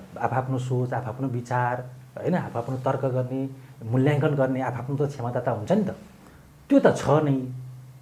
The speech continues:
होइन, त्यो कुनै तर्क पनि गर्नु हुँदैन, बोल्नै पनि हुँदैन, धारणा बनाउनै हुँदैन भन्ने कुरा त होइन,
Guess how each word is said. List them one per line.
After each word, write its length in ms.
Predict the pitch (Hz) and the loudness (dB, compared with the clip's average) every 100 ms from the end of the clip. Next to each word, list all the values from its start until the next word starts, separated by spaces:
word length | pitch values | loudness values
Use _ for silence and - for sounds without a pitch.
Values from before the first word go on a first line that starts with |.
| - - - | -20 -10 0
होइन, 260 | 233 202 | 2 2
त्यो 100 | - - | 0 -4
कुनै 280 | 175 247 247 | -2 2 6
तर्क 260 | 175 170 | 6 4
पनि 220 | 156 160 | 0 0
गर्नु 240 | 160 147 143 | 0 0 0
हुँदैन, 400 | 127 143 143 143 | 0 0 0 0
बोल्नै 320 | 135 147 151 | 2 2 2
पनि 160 | 160 160 | 0 -2
हुँदैन, 400 | 120 139 143 139 | 0 0 0 0
धारणा 320 | 113 143 151 | 0 0 0
बनाउनै 340 | 143 151 165 | 0 0 0
हुँदैन 340 | 147 139 143 131 | 0 0 -2 -2
भन्ने 220 | 117 135 | -4 -4
कुरा 160 | 156 | -4
त 100 | 131 | -6
होइन, 300 | 110 143 156 | -6 -6 -6